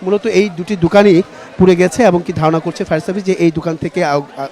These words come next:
অগ্নিকাণ্ডের সূত্রপাত। তবে তদন্ত না করা পর্যন্ত ক্ষয়ক্ষতি কতটুকু হয়েছে সেই, আহ, বিষয়টি আসলে নিশ্চিত করে বলতে পারেননি। তবে, আহ, একটি বিষয়,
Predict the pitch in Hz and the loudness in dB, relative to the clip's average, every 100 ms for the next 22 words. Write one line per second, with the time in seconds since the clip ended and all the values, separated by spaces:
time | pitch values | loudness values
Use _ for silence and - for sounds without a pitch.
0 | - 147 156 147 - - - - - 160 | -10 -8 -8 -10 -14 -20 -20 -20 -6 -4
1 | 165 165 226 226 247 269 - - - - | -2 -6 -8 -6 -4 -2 -4 -8 -20 -8
2 | 160 175 165 - - - - 185 196 175 | -2 -2 -4 -10 -20 -20 -4 0 0 -2
3 | 185 156 160 - 196 - 185 185 175 190 | -4 -4 -4 -4 -6 -4 -8 -8 -6 -8
4 | 180 - - - - - 151 156 190 190 | -8 -14 -20 -20 -20 -8 -6 -4 -8 -8
5 | 180 185 196 175 190 - 196 185 - - | -10 -10 -6 -4 -4 -6 -8 -8 -18 -20
6 | - 175 160 - - - - - 151 143 | -10 -6 -6 -8 -18 -20 -14 -4 0 0
7 | 135 165 180 165 - 147 156 - 170 147 | -2 -4 -2 -4 -4 -8 -8 -8 -6 -6
8 | 160 180 160 135 139 139 165 170 - - | -6 -6 -6 -6 -8 -10 -10 -10 -14 -20
9 | - 151 156 - 180 175 226 | -18 -14 -12 -10 -8 -2 -2